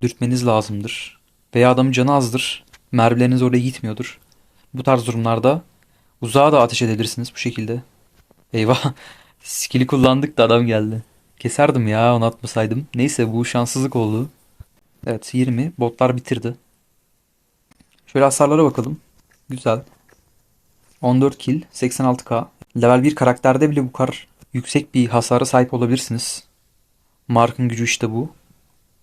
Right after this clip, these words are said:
Dediğim gibi free for all'da oynamanızı tercih ederim yine de. Evet, maçı buldu. Daha dar bir map'teyiz az önceki map'e göre. Bizim takımdaki Victor ve karşı takımdaki Victor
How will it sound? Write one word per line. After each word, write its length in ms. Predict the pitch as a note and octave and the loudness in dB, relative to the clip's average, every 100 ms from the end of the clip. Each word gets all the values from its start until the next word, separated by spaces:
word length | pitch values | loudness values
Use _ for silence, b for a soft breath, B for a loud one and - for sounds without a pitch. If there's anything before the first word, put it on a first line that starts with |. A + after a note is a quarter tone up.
| _ - | _ -6
Dediğim 240 | B2+ D#3+ E3+ | -2 2 2
gibi 300 | B2 C#3+ F3+ _ _ _ _ _ _ _ _ _ | 2 -2 -6 _ _ _ _ _ _ _ _ _
free 200 | - D3 | 0 2
for 180 | D#3 D3 | 4 4
all'da 220 | C#3+ C#3+ | 4 4
oynamanızı 400 | D3 C#3 C#3 - | 2 2 -2 -2
tercih 280 | B2+ B2 C3 | 0 2 2
ederim 180 | B2 G#2+ | 0 0
yine 140 | G#2 | -2
de. 160 | A2+ D3 - - _ _ _ - | -4 -8 -14 -20 _ _ _ 0
Evet, 260 | A#2+ - | 0 0
maçı 280 | B2+ B2 C#3+ | -4 0 0
buldu. 420 | C3+ C#3 D3 F3 - _ _ _ B2+ | 0 2 2 0 -4 _ _ _ 0
Daha 340 | A#2+ B2+ C3 | 2 2 2
dar 240 | B2 B2+ - | 2 2 0
bir 60 | |
map'teyiz 480 | A#2 - A#2 A#2 - - | -4 -4 -6 -6 -8 -6
az 100 | A2+ | -2
önceki 300 | A2 G#2+ A2+ | -2 -4 -6
map'e 220 | G#2+ A2+ | -4 -4
göre. 260 | G#2+ G#2+ C3 _ _ _ _ _ _ | -4 -6 -8 _ _ _ _ _ _
Bizim 180 | B2+ A#2+ | -6 -4
takımdaki 480 | D3+ D3+ C#3+ C3 C3 | -4 -2 -2 -2 -4
Victor 320 | D3 - C#3 | -6 -4 -2
ve 100 | C3 | 0
karşı 260 | B2+ A2+ - | 0 -4 -2
takımdaki 380 | B2+ C3 B2+ B2 | -4 -2 -2 -4
Victor 480 | B2 - B2+ - | -6 -4 -6 -6